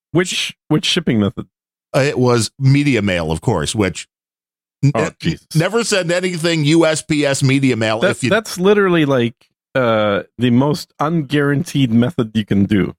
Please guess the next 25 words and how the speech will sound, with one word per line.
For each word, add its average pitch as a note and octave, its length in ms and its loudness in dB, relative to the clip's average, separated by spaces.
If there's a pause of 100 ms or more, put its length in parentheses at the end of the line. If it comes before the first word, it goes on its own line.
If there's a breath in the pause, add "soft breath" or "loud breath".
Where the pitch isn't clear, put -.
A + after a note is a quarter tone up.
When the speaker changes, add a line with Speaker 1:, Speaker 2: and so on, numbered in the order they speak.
Speaker 2:
Yes. B2+ 440 -4 (520)
So F#3 80 -2
you're F3+ 160 2
taking F#3 520 0
a, A#2+ 580 0 (260)
you're C3 100 0
taking D3+ 380 -2
a A#2+ 120 0
dice A#2 400 -2
roll A#2 320 2
at G#2+ 120 -4
the A#2 60 0
very G#2+ 440 0 (520)
best. G#2 640 -2 (800)
The A#2 160 2
thing F3 240 -2
right E3 240 0
before D3+ 400 2
this A#2+ 220 -2
that A#2+ 100 0
I G#2+ 80 0
had A2 220 -2
ship - 280 -4
media A2 320 2
mail E2+ 460 0